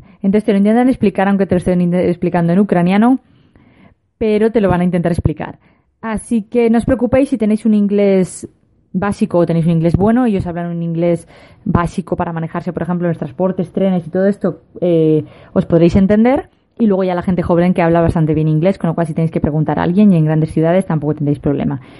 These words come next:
Y si vais a recorrer pueblos, tened en cuenta, como en todas partes, que normalmente la gente más mayor de los pueblos no habla. Pero bueno, sí que os recomiendo, pero esto también es por una cuestión de educación y contacto con locales,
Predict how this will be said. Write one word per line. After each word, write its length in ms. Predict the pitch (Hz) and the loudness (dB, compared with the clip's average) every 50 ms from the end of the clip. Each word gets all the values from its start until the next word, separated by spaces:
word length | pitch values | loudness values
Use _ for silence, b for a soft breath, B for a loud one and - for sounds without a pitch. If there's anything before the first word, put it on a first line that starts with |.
| B B B B B B B | B B B B B B B
Y 100 | - 302 | 0 2
si 120 | 294 302 277 | 4 4 4
vais 160 | 262 262 240 | 4 2 2
a 60 | 254 | 0
recorrer 380 | 240 240 233 240 233 247 247 214 | 0 0 0 0 2 2 0 2
pueblos, 460 | 269 262 254 240 262 262 285 262 - | 2 2 4 4 4 2 2 0 0
tened 300 | - 214 185 175 170 170 | -2 -2 0 0 0 0
en 120 | 175 175 | -2 0
cuenta, 500 | 165 196 196 196 196 180 214 208 233 - _ _ _ _ _ _ _ _ _ _ _ _ _ - - | 0 2 4 4 4 2 2 0 -2 -2 _ _ _ _ _ _ _ _ _ _ _ _ _ -14 -8
como 180 | - 165 170 | -4 -2 -2
en 60 | 165 160 | 0 0
todas 200 | 175 175 156 - | 0 0 -2 -2
partes, 380 | - 180 170 165 185 190 185 | -2 -4 -2 -2 -4 -4 -2
que 100 | - 196 | -2 -2
normalmente 480 | 175 170 170 170 170 170 170 170 165 185 | -2 -2 -2 0 0 0 0 0 0 -2
la 80 | 185 | -2
gente 240 | - 185 170 160 165 | -2 -2 -2 0 0
más 120 | 165 165 156 | 0 0 0
mayor 220 | 160 160 160 160 | 2 2 2 4
de 80 | 160 160 | 2 2
los 140 | 160 156 - | 2 0 0
pueblos 320 | - 165 156 156 180 175 | 0 0 2 2 4 4
no 160 | 180 165 156 | 4 4 2
habla. 260 | 147 151 165 165 160 B B B B B B B B B B B B B - - | 2 0 0 -2 -2 B B B B B B B B B B B B B -6 -2
Pero 160 | 226 208 196 | 0 0 2
bueno, 220 | 202 214 208 202 | 2 2 2 2
sí 120 | - 233 214 | 0 0 -2
que 100 | - 330 | -2 -2
os 60 | 339 | 0
recomiendo, 760 | 330 269 262 240 233 233 247 254 247 240 214 190 208 277 B B B B B | 0 2 2 4 4 6 6 6 6 6 4 4 2 0 B B B B B
pero 120 | - 202 | -4 -2
esto 160 | 214 - 269 262 | -2 -2 -2 0
también 260 | 277 247 226 226 240 | 2 4 4 4 2
es 100 | 240 - | 2 0
por 160 | - 233 214 | 0 2 2
una 140 | 214 233 214 | 2 2 2
cuestión 500 | 226 214 185 - - 214 208 208 208 202 | 2 0 -2 0 0 2 4 4 4 4
de 400 | 202 196 190 185 180 175 170 165 b b b b b _ - | 4 4 4 4 2 2 0 -2 b b b b b _ 0
educación 520 | 220 220 214 - 185 170 - 214 220 233 | 2 2 2 2 -2 -4 -2 0 0 0
y 60 | 247 | 2
contacto 380 | 240 226 196 208 202 202 - 220 | 2 0 0 0 -2 -2 -2 -2
con 180 | - 220 202 | -2 0 0
locales, 500 | 180 170 165 165 156 - - - - - | 0 0 -2 -2 -4 -4 -6 -8 -12 -16